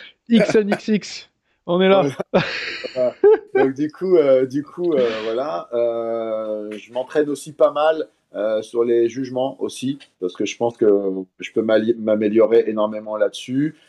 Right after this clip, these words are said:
Speaker 2: Et, euh, je regarde beaucoup de combats, euh, sans le son. Donc,
Speaker 1: Ouais,
Speaker 2: pour des
Speaker 1: ok.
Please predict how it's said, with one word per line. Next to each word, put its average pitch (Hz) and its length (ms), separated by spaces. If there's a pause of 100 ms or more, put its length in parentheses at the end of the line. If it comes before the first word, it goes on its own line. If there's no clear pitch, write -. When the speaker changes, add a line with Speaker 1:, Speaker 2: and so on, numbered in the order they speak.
(140)
Speaker 2:
Et, 107 200
euh, 107 260
je 104 180
regarde 104 540
beaucoup 127 220
de 151 60
combats, 139 500
euh, 107 320
sans 131 180
le 135 120
son. 127 220 (840)
Donc, 139 100
Speaker 1:
Ouais, 139 180
Speaker 2:
pour 104 180
des 107 100
Speaker 1:
ok. 117 240